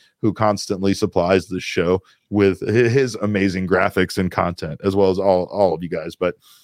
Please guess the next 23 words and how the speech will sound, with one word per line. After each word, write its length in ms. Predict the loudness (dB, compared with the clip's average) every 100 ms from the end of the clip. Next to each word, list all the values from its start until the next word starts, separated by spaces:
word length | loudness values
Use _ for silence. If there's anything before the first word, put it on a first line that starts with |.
| _ 0
uh, 300 | 2 2 0 -8 _ _
speaking 560 | -12 -8 0 2 4 2
of 100 | 2
which, 320 | -2 -4 -14 _ _ _
I 160 | 0 2
had 220 | 2 0
a 60 | 0
chance 400 | 0 0 0 -4
today 380 | -2 2 2 0
to 120 | -4
kind 220 | -4 -2
of 80 | -2
peruse 360 | 0 2 2
the 100 | -2
schedule. 560 | -4 0 0 2 2 2
Yesterday, 480 | 2 0 0 0 2
we 100 | 2
talked 280 | 0 0 0
about 320 | 2 2 0 _ _
when 300 | -4 0 0
the 80 | 2
Diamondbacks 640 | 2 2 2 2 0 0
might 240 | -2 -2